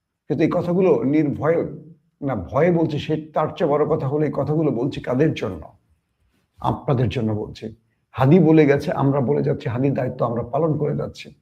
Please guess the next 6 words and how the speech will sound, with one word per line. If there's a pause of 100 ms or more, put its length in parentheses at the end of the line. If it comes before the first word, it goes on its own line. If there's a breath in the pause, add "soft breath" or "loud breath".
(1000)
যদি
আপনি
নিজে
মনে
করেন
যে